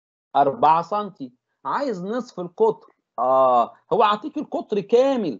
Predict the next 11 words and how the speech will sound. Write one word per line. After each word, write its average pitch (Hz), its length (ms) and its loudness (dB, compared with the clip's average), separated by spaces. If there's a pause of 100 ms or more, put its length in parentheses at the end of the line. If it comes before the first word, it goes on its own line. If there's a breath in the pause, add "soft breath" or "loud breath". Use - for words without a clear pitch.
(180)
قطرها 220 340 -2
كامل 220 380 -2
كام؟ 202 400 -2
أربعة، 180 640 0 (240)
يبقى 185 280 2
نصفه 226 380 -2
كام؟ 202 440 4
أحسنتم، 185 840 -2
يبقى 147 260 0
نصفه 185 460 -4
اتنين. 151 720 0